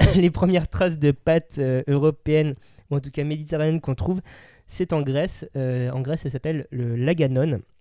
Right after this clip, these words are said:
euh, je pense que je prononce bien, euh, qui désigne en fait, euh, donc des bandes de pâtes que l'on fait bouillir, euh, dans de la flotte, donc, euh, finalement assez proche de ce qu'on connaît nous avec des tagliatelles.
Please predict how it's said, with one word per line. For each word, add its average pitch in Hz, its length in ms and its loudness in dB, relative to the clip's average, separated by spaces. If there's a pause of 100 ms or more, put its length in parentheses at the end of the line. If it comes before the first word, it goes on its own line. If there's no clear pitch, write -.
(220)
euh, 113 180 0
je 104 100 -2
pense 139 260 -6
que 123 100 -8
je - 60 -6
prononce 117 340 -6
bien, 131 240 -4 (520)
euh, 123 240 -2
qui 143 260 -8
désigne 147 480 0
en 127 60 0
fait, 156 260 -2
euh, 123 140 -2
donc 123 220 -6
des 117 100 -4
bandes 135 260 -4
de 123 100 0
pâtes - 280 -2
que 131 280 -2
l'on 117 120 -6
fait 131 180 -8
bouillir, 120 440 -6
euh, 95 240 -8
dans 95 140 -10
de 101 80 -10
la 101 80 -10
flotte, - 380 -16
donc, 120 260 -18
euh, 113 220 -10 (100)
finalement 120 420 -8
assez 117 200 -8
proche 143 260 0
de 127 100 -2
ce - 80 -6
qu'on 131 120 -6
connaît 135 260 -4
nous 143 180 -2
avec 123 200 -4
des 117 100 -4
tagliatelles. 113 540 -12